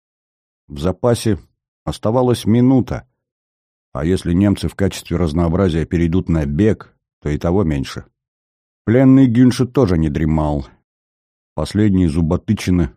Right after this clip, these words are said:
оказалось недостаточно, чтобы отправиться в заоблачный мир. Немец пришёл в себя, быстро сориентировался,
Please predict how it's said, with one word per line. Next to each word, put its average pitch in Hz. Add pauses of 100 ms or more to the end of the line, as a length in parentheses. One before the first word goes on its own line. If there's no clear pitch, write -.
оказалось 90
недостаточно, 98
чтобы 85
отправиться 82
в 67
заоблачный 76
мир. 76 (640)
Немец 120
пришёл 101
в -
себя, 87 (720)
быстро 87
сориентировался, 101